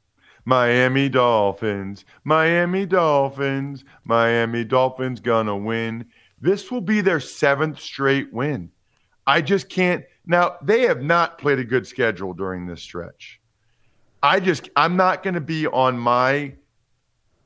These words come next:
very popular Ross Tucker football podcast and pick Ian Book to beat the Dolphins. I'm not doing that. So Miami wins the game. I don't think they score a ton of points, but I don't think the Saints do either.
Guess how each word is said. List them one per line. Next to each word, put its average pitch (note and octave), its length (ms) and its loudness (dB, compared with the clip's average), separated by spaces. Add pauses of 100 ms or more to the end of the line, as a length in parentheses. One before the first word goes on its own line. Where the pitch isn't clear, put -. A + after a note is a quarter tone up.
(260)
very D3+ 360 2
popular C#3 600 0
Ross B2+ 320 0
Tucker B2+ 240 -4
football B2 420 -2
podcast G2+ 800 0
and A#2 180 -10
pick - 340 -6
Ian A#2+ 300 -4
Book F#2+ 320 -4 (640)
to A#2 100 -4
beat G#2+ 260 -6
the G2 60 -12
Dolphins. F#2 680 -6 (280)
I'm B2+ 100 0
not C#3+ 240 2
doing A2 280 -4
that. - 200 -12 (340)
So C3+ 540 0 (260)
Miami C#3 800 0 (520)
wins D3+ 380 -2
the C3 80 -6
game. A2+ 420 -4
I C#3 100 2
don't G#3+ 140 0
think B3+ 140 -8
they A#3+ 80 -6
score G3+ 240 -2
a E3 40 -4
ton E3 160 -2
of C3+ 80 -6
points, D#3+ 380 -4
but - 140 -10
I A2+ 40 -4
don't C#3 120 -4
think G#2+ 120 -14
the - 60 -20
Saints G#2 320 -10
do E2 180 -10
either. F#2 320 -10